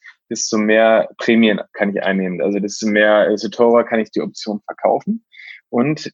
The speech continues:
über eine bestimmte, übers Jahr schwankt diese implizite Volatilität normalerweise. Das heißt, es gibt Zeiten, wo die Schwankungserwartung an die Aktie hoch ist, wo die Leute bereit sind, viel für so eine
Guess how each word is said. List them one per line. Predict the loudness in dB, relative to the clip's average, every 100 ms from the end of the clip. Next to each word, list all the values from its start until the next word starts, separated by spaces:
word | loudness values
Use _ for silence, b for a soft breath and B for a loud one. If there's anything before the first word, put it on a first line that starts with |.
| -4
über | 0 2
eine | 4 4 2 -2 _
bestimmte, | -12 -4 -4 -2 2 4 4 0 -10 _ _ -6
übers | -2 -2 0 0 0
Jahr | 0 2 0 -2 -6
schwankt | -8 -2 0 0 -4 -6
diese | -2 2 4 4
implizite | 0 -6 -12 -10 -4
Volatilität | 0 2 0 -2 -2 -2 -2
normalerweise. | 0 2 2 0
Das | -2 -4
heißt, | -4
es |
gibt | -8 -8
Zeiten, | -2 0 0 -2 -2
wo | 2 4 2 B B B -4
die | -2 -2
Schwankungserwartung | -2 -2 0 -2 0 0 2 2 0 0
an |
die | 0
Aktie | -2 -6 -8 -2
hoch | 2 2 2
ist, | 0 -2
wo | -2
die | 2
Leute | 2 2 0
bereit | 2 2 0
sind, | -4 -6
viel | -4 -2 -2
für | -2 -4
so | -2
eine | -2 -2 -2